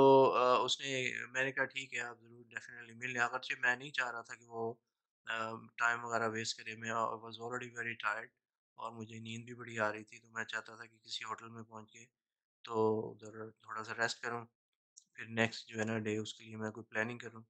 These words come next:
लेकिन अ, चूँकि अ, मेरे पास कोई इसके अलावा कोई option नहीं थी और ज़ाहिर है मैं उसको नहीं कह सकता था कि नहीं आप मुझे फ्रैंकफर्ट छोड़, छोड़ के आएँ। तो ऐसी तो मेरे पास कोई वो नहीं था। अ,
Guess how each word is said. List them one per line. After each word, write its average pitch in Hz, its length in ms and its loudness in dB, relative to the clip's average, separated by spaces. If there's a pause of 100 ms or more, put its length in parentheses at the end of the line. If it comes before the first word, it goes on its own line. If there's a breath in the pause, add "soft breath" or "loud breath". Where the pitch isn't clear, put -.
(1200)
लेकिन 151 380 10
अ, 135 300 12
चूँकि 151 340 4 (120)
अ, 120 160 4 (640)
मेरे 127 120 4
पास 135 180 2
कोई 135 200 -8
इसके 123 200 -4
अलावा 123 240 2
कोई 120 180 -14
option 120 280 -4
नहीं 135 160 -8
थी 131 100 -8
और 117 180 -4
ज़ाहिर 123 220 0
है 127 80 2
मैं 117 120 -4
उसको 120 200 -8
नहीं 147 140 -16
कह 127 160 -6
सकता 113 280 -10
था 113 100 -8
कि 110 120 -20
नहीं 120 200 -10
आप 110 160 2
मुझे 110 240 -14 (320)
फ्रैंकफर्ट 113 400 -4
छोड़, 110 280 -10
छोड़ 104 220 -14
के 104 180 -16
आएँ। 104 120 -12 (480)
तो 110 360 4
ऐसी 107 240 -2
तो 113 120 -18
मेरे 110 180 -8
पास 110 240 -6
कोई 107 240 -16 (240)
वो 107 160 -20
नहीं 127 180 -12
था। 120 140 -2 (720)
अ, 107 100 0